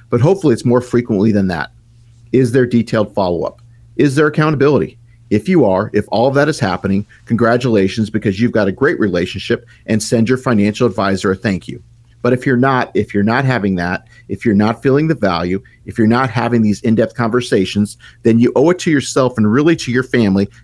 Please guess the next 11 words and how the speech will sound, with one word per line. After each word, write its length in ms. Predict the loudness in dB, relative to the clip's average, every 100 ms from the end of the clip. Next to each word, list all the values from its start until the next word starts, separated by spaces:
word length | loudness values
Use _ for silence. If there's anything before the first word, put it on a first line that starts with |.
| -4
to 80 |
have 180 | -2 0
a 60 | -2
conversation 720 | -2 -2 -2 0 0 0 -2
with 100 | -2
someone 400 | -2 0 2 2
else, 260 | 2 0 -4 -20 -14
because 340 | -2 -2 0 -2
if 200 | -2 0
you 160 | 2
don't, 280 | 2 2 -2